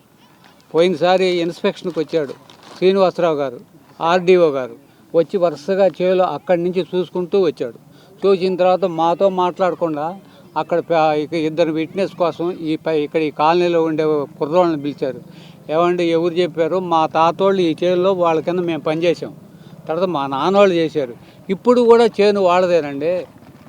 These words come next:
అయ్యన్న గారి చేను" అంటే ఎవరైనా చెబుతారు. నలభై ఏడు నుంచి మేము మొత్తం, మేము ఏదో ఒక పైరు వేసుకుంటూనే ఉండే, మేము ఎవరికి, ఆ,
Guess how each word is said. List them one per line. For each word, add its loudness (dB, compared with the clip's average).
అయ్యన్న 0
గారి 0
చేను" 2
అంటే -2
ఎవరైనా 4
చెబుతారు. -2
నలభై 2
ఏడు 2
నుంచి -4
మేము -4
మొత్తం, -8
మేము -2
ఏదో 2
ఒక -2
పైరు 0
వేసుకుంటూనే -2
ఉండే, -6
మేము -2
ఎవరికి, 0
ఆ, -2